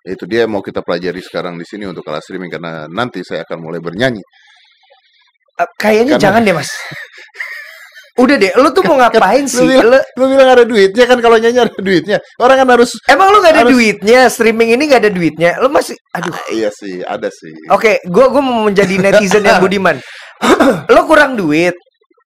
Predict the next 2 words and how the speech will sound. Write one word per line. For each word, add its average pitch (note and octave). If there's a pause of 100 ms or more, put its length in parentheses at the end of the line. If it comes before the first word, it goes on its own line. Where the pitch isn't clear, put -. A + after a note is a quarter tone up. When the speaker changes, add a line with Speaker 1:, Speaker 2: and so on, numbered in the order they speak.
(180)
Speaker 2:
<laughs> A#4+ (1700)
Eh, F#3